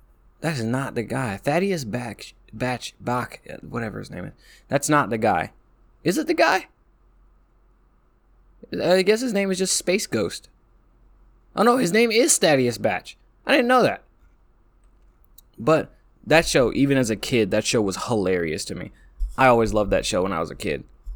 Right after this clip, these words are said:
Especially Borak. Borak was my, not Borak, Brak. I'm mixing up names. Yeah, Brak was my dude when I was a kid. I thought he was hilarious. I loved Space Ghost when I was a kid.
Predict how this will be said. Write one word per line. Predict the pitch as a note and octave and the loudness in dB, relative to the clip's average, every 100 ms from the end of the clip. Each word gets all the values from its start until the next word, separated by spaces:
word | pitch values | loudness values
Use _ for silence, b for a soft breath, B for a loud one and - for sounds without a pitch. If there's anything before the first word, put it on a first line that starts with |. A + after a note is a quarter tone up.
| - - _ _ _ _ _ _ _ _ - | -14 -20 _ _ _ _ _ _ _ _ -4
Especially | - D#3 C3 | 0 2 0
Borak. | G2+ B2+ D3 B2+ F#2 | 0 4 6 4 0
Borak | G2 A#2+ C3 A#2 A2 | -2 2 2 2 -2
was | G#2+ | -6
my, | G#2 F2+ D#2 - _ _ | -4 -6 -8 -18 _ _
not | C#3+ B2+ | 0 2
Borak, | G#2 G2+ F#2 F#2+ - | 2 -2 -2 -6 -6
Brak. | - C3+ G#2 - _ _ - | 2 2 2 -4 _ _ -8
I'm | B2 C3 B2+ | 0 2 2
mixing | C#3 B2 | 0 0
up | A#2 | -2
names. | F#2+ F#2 A#1 b b b b - | -2 -4 -6 b b b b -10
Yeah, | B2+ F3+ D#3+ | 2 6 6
Brak | G2+ C3+ G3 - | 6 4 6 4
was | C#3+ | 2
my | C3 G2+ | 2 2
dude | G2+ D3 B2+ | 4 6 6
when | A2+ | 2
I | G2 | 0
was | G2 | -2
a | G2+ | -2
kid. | G#2+ F#2+ | 0 2
I | F#2+ | 2
thought | C#3 B2 A2 | 2 2 2
he | A#2+ | -2
was | G#2+ | -2
hilarious. | A#2 F#2+ G2+ E2+ E2 - _ _ _ _ _ - - - _ _ _ _ _ - | -2 0 0 0 -4 -12 _ _ _ _ _ -20 -20 -20 _ _ _ _ _ -2
I | C3+ | 2
loved | B2+ A#2+ | 4 2
Space | - A2+ - | 0 -2 -2
Ghost | G2 - | -4 -4
when | D#2+ | -6
I | C#2+ | -8
was | C#2+ | -10
a | - | -8
kid. | B1+ | -8